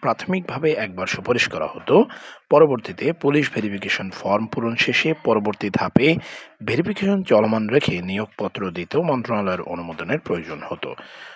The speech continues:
তবে এবার এ ধরনের ঝামেলা নেই। এনটিআরসিএ নিজেরাই ভেরিফিকেশন ফর্ম আইনশৃঙ্খলা বাহিনীর কাছে পাঠাবে। অনুমতি প্রয়োজন হলে স্বরাষ্ট্র মন্ত্রণালয়ের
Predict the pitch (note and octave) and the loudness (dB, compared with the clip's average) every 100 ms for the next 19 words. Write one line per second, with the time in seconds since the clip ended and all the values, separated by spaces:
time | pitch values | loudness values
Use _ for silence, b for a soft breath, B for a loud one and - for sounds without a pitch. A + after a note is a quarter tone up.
0 | B _ C#3 G2 F2 - B B - B2+ | B _ 2 2 -4 -8 B B -2 2
1 | C3 B2+ A2 - G#2+ A2 E3 F3 G#2 F#2 | 2 2 -4 -4 -4 -2 -2 -2 -6 -6
2 | D#2 D2 - - B B _ D#3+ F3 A#3+ | -8 -10 -14 -18 B B _ 0 4 4
3 | A3+ G3 C3+ G2 A#2 B2 F2+ B2 B B | 4 2 2 0 2 2 0 -4 B B
4 | - F#2+ C#3+ D#3 D#3 - E3 - - A2+ | -8 -2 -2 -2 -2 -2 -2 -4 0 2
5 | A2 A#2 F#2+ F#2+ G2 - G2+ - G2 F#2 | 2 0 -6 -8 -8 -10 -10 -6 -4 -2
6 | E2+ E2+ F#2 F2+ - D#2+ - F#3 - - | -2 -4 -6 -8 -6 -6 -2 0 0 -2
7 | - - - B B B B B B _ | -4 -8 -10 B B B B B B _
8 | C#3+ A#2+ A2+ G#2 G2 G2+ F#2+ F#2 E2 F2+ | 0 2 0 -4 -4 -4 -4 -6 -10 -2
9 | D#3+ - C3 A#2 - A2+ G#2 F#2+ F2 E2+ | 0 2 0 0 -2 -2 -2 -4 -6 0
10 | C3 | 0